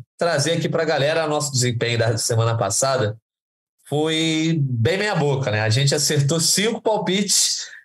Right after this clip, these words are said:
e errou quatro. Só deu green em cinco. A gente acertou a vitória do Arsenal sobre o Crystal Palace, vitória do Tottenham sobre o Southampton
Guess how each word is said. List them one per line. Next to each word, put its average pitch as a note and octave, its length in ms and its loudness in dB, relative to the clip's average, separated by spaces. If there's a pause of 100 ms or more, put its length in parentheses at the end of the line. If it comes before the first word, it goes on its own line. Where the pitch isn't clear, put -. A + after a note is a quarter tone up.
e F#3 600 0
errou G3+ 320 0
quatro. C#3 560 -2
Só E3 240 0
deu F3+ 260 0
green G#3 260 0
em B3+ 40 -4
cinco. D#3+ 420 0 (240)
A B2 60 -2
gente C3 160 -2
acertou D#3 500 0
a C3+ 60 2
vitória C#3+ 380 0
do C#3+ 120 2
Arsenal F#3 380 0
sobre E3 220 0
o - 20 -2
Crystal D3 380 0
Palace, G3 480 0 (440)
vitória D3+ 380 0
do C#3+ 180 0
Tottenham F3+ 440 0
sobre E3 260 0
o - 20 -2
Southampton E3+ 840 0